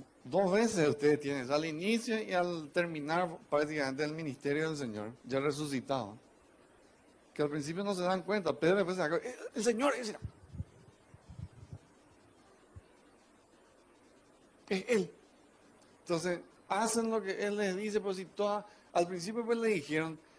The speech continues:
"Pero vamos a irnos y tiren ahí en la red". Pero si a la, toda la noche ni nos estuvimos tirando, ¿por qué ahora va a haber peces? Porque Él tiene el mando sobre lo creado.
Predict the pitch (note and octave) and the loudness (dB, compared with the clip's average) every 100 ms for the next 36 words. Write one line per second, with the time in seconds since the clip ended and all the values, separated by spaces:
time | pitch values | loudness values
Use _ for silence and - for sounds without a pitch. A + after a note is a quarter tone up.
0 | - - - E3+ F3 E3 - - - - | -20 -20 0 4 4 2 -12 -20 -20 -6
1 | E3+ F#3 G#3+ G#3+ F#3+ F#3 F#3+ G3 G3 E3+ | -2 0 0 0 0 -2 -2 -4 -4 -6
2 | - F#3 F#3+ F3+ E3 F3 F3 E3 D#3+ B2 | 0 4 4 4 2 2 0 2 0 0
3 | B2 - - - G3 G3 F3+ F3 - - | -4 -8 -20 -8 -2 -2 2 0 0 -6
4 | - - - - - - - A3 A3+ A3+ | -12 -20 -20 -20 -20 -20 0 4 6 4
5 | A3 G3+ A3+ B3+ E4 D#4 D#4 C4 B3 A3 | 4 2 2 2 0 2 2 2 -2 -2
6 | A3 A3 C3 A#2+ B2 C#3+ C#3 A#3+ C4+ A3+ | -4 -2 -2 -2 -4 -8 -4 0 6 6
7 | G#3+ A3 A3 G3 G#3 G#3 F3+ E3 D#3 C#3 | 8 8 8 6 4 4 2 2 0 0
8 | D#3 - - - - - - - - - | -8 -14 -18 -20 -20 -20 -20 -20 -20 -20
9 | - - - - - - - - G3+ F#3+ | -20 -20 -20 -20 -20 -20 -14 2 2 4
10 | F#3+ F#3 G#3 A#3 C4 C4 - G#3 A3 A#3 | 0 2 4 6 4 2 -4 0 2 2
11 | A#3+ A3 G#3 F#3+ G#3 C4 F#4 D4+ B3 A3+ | 0 0 0 2 4 4 2 6 6 4
12 | - G#3+ G#3 G3 G3+ F#3+ E3+ C#3 B2+ A#2+ | 4 4 6 4 4 6 6 8 6 4
13 | A2+ | 0